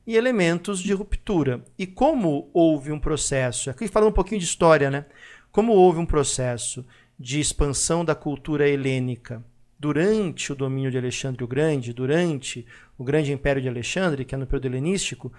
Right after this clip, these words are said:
a cultura grega, a cultura helênica, ela se espalha pelo Oriente.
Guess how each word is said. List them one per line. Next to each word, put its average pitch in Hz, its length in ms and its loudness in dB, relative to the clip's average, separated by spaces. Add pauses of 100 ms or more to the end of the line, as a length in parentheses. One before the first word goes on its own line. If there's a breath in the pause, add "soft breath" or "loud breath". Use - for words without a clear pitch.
(300 loud breath)
a 156 100 0
cultura 175 680 -2
grega, 151 380 2
a 127 40 0
cultura 151 360 -2
helênica, 175 420 0
ela 185 160 0
se - 160 -4
espalha 175 600 2
pelo 139 260 -4
Oriente. 147 640 -4